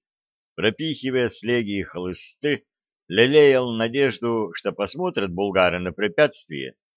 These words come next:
да и плюнут, уйдут. Мучиться не станут. Стоит ли тяжелый труд по расчистке пути той крохотной добычи,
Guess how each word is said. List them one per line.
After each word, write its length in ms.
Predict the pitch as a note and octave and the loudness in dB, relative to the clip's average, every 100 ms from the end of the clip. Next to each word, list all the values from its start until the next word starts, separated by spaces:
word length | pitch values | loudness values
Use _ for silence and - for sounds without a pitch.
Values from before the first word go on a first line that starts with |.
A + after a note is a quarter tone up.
| _ | _
да 140 | - F#2+ | -6 -4
и 120 | D2+ | -4
плюнут, 500 | - F#2+ C#3 D3 C3 _ _ _ - | -4 -2 0 -2 -6 _ _ _ 0
уйдут. 420 | G3+ F#3 B2+ - _ _ _ _ _ _ _ _ | 2 2 -2 -6 _ _ _ _ _ _ _ _
Мучиться 480 | C#3+ F3+ - D3 C3 | 2 2 2 -2 -2
не 120 | B2+ | -2
станут. 520 | B2 - A#2+ A2+ A2 - _ _ _ _ _ _ _ _ | -4 2 4 4 -2 -10 _ _ _ _ _ _ _ _
Стоит 520 | - - B2 A#2+ G#2 | -6 4 6 6 4
ли 260 | G2 G2 F2+ | -2 -4 -4
тяжелый 400 | G2 F#2+ A2 F#2+ | -2 0 2 0
труд 340 | G#2 A#2 A2+ | 0 -2 -2
по 100 | - | -2
расчистке 580 | F#2 F2 - G#2+ - - | -2 -2 -4 -6 -4 -6
пути 580 | - F2+ - D#3 C#3 - _ _ _ _ - | -6 -8 -6 -6 -6 -8 _ _ _ _ 0
той 180 | F3 | 0
крохотной 800 | E3 - D3+ D3 B2 - F#2+ G2+ | 0 2 2 2 -2 -6 -4 -2
добычи, 960 | E2+ F2+ D2+ F#2+ G#2+ F#2 - D2 C2+ | 0 0 0 -2 -2 -6 -12 -12 -14